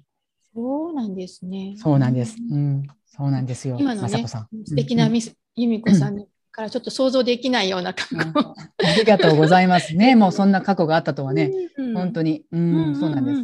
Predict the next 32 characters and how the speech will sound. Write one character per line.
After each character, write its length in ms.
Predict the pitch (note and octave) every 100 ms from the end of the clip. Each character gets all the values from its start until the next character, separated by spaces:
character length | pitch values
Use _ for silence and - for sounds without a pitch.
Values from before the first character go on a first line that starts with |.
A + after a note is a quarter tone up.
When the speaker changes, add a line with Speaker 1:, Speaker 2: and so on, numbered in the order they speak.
| A3+
Speaker 2:
ん。 40 | F3+
Speaker 1:
で 60 |
も、 280 | C4 A#3 A3+ -
そ 120 | - C#4+
の 140 | D#4+
時 240 | F#4 F#4
に 160 | G#3+ A3
そ 140 | A3+
の 140 | G#3 G3
オ 60 |
レ 120 | A3+ C4+
ゴ 80 |
ン 20 | G3+
に 80 | -
誘 200 | G3+ A#3
っ 20 |
て 100 | A#3
く 80 | A#3+
だ 60 |
さ 120 | A#3
っ 60 | C#4+
た 80 | G3+
方 220 | F#3+ G3
も 100 | G3
な 120 | A3+
ん 20 |
か 120 | A3+ G#3
素 140 | -
敵 280 | E4 E4 -
で 100 | F#4
す 180 | F4+ F3+
ね。 500 | G#3 C4 A3+ E3+